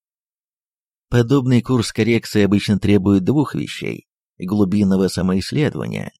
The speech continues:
и беседы с сочувствующим человеком, который уже прошел по этому пути дальше вас. Это может причинить боль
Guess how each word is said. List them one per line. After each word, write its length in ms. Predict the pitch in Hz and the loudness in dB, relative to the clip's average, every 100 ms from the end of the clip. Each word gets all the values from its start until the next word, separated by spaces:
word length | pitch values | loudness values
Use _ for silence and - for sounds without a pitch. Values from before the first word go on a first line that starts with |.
| _ | _
и 160 | - 185 | -4 -2
беседы 640 | 180 165 - 120 131 143 | -2 -4 -4 -2 -2 -4
с 80 | 127 | -4
сочувствующим 920 | - 98 - 185 - 147 151 - 143 | -4 -6 -4 -4 -4 -4 -4 -4 -6
человеком, 720 | 131 135 135 120 101 85 95 95 | -6 -4 -2 2 2 4 0 0
который 400 | 131 - 180 170 | -4 -2 0 2
уже 260 | 160 160 | 0 -4
прошел 640 | - 143 139 - 135 110 95 | -4 -4 -4 -4 -2 0 0
по 120 | 101 | 0
этому 420 | 104 98 101 98 | 0 0 0 -2
пути 340 | - 151 196 | -2 -2 -2
дальше 520 | 143 95 120 147 - 120 | -2 -2 -4 -6 -8 -6
вас. 340 | 65 64 - _ _ _ _ _ _ _ _ - | -6 -8 -10 _ _ _ _ _ _ _ _ -4
Это 260 | 104 95 | -2 0
может 260 | 101 98 92 | 2 2 0
причинить 460 | 90 92 101 95 | 0 0 2 2
боль 340 | 85 131 110 | 0 0 0